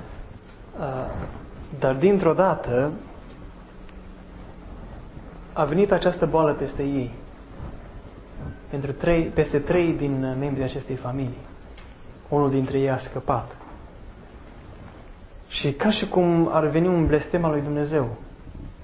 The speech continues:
asupra lor. Ei erau evrei. Au fost, uh,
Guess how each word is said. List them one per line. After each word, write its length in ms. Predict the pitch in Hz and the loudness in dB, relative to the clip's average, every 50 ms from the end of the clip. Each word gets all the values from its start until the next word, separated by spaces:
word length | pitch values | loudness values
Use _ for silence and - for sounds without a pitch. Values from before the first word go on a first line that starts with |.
| - - - - | -20 -20 -16 -12
asupra 380 | - 127 113 - - - 123 120 | -10 -10 -10 -8 -6 -6 -6 -4
lor. 160 | 117 - - - - - - - - - - - - - - - - - - - - - - - - - - 135 | -6 -8 -10 -10 -12 -12 -12 -14 -16 -16 -16 -16 -16 -16 -16 -16 -16 -16 -16 -16 -16 -16 -16 -16 -16 -12 -6 -2
Ei 320 | 135 143 156 156 156 151 | 0 2 2 2 2 0
erau 240 | 151 147 151 143 143 | 0 0 0 0 -2
evrei. 280 | 143 139 147 147 127 117 - - - - - - - - - - - - - - - - - - - - - - - - - - - - - - - - - - - - - - - - - - - - - - - - - - - - - - - | -2 0 0 0 0 0 -2 -6 -8 -8 -10 -12 -10 -10 -10 -10 -10 -12 -18 -18 -18 -18 -16 -16 -16 -16 -16 -16 -16 -16 -16 -16 -14 -14 -14 -14 -14 -16 -14 -14 -14 -14 -14 -14 -16 -16 -16 -14 -6 -2 -2 -2 -2 -2 -8 -12 -12 -10 -8 -4 0
Au 80 | - 143 | 0 2
fost, 460 | 139 - 175 180 - - - - - | 4 6 6 4 4 2 -2 0 4
uh, 460 | 170 165 156 151 147 143 139 131 131 | 6 8 8 8 8 8 6 6 4